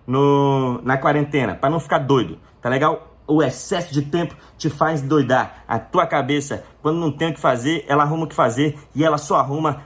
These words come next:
coisa ruim. O demônio tá à espreita, fica ligado, se afasta. Então, você precisa de uma rotina militar, tá legal? Uma, pô, pre-, precisa de disciplina, meu amigo,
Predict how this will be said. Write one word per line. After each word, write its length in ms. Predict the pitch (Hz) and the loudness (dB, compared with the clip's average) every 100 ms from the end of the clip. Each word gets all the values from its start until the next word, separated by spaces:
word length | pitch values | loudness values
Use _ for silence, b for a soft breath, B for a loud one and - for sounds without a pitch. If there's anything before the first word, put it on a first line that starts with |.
| - | -4
coisa 240 | 160 165 | 0 2
ruim. 380 | 160 180 156 - - | 2 0 -2 -6 -2
O 100 | 139 | 0
demônio 600 | 143 165 147 185 185 143 - - | 2 4 4 2 0 -6 -6 0
tá 120 | 170 | 2
à 80 | 180 | 2
espreita, 640 | - - 180 190 - - - - | -4 -4 0 0 0 -4 -6 -20
fica 400 | - 196 196 185 | -4 -2 0 2
ligado, 540 | 180 170 180 151 107 - | 2 2 2 0 -6 -12
se 220 | - 170 | -6 0
afasta. 580 | 160 180 156 143 107 - B B | 0 0 -2 -2 -6 -10 B B
Então, 400 | 170 208 202 208 | -6 0 0 0
você 240 | 151 156 170 | -4 -4 -6
precisa 180 | 147 | -6
de 60 | 165 | -4
uma 80 | 180 | -2
rotina 560 | 175 160 - 180 196 | -2 -2 -6 -6 -2
militar, 720 | 175 175 175 - - 147 120 - - | -4 -4 -8 -10 -2 -2 -2 -10 -8
tá 100 | 139 | -2
legal? 580 | 135 143 160 180 - - | -2 0 0 0 -6 -10
Uma, 600 | 135 147 151 143 135 127 - | -2 2 2 2 0 -4 -10
pô, 320 | 190 185 160 | -4 -4 -4
pre-, 300 | 151 185 151 | -6 -6 -6
precisa 580 | 196 175 - 160 185 175 | -4 -4 -6 -6 -6 -6
de 100 | 160 | -6
disciplina, 600 | 165 - 165 151 165 156 | -8 -8 -6 -2 0 0
meu 100 | 143 | -2
amigo, 320 | 113 95 | -2 -4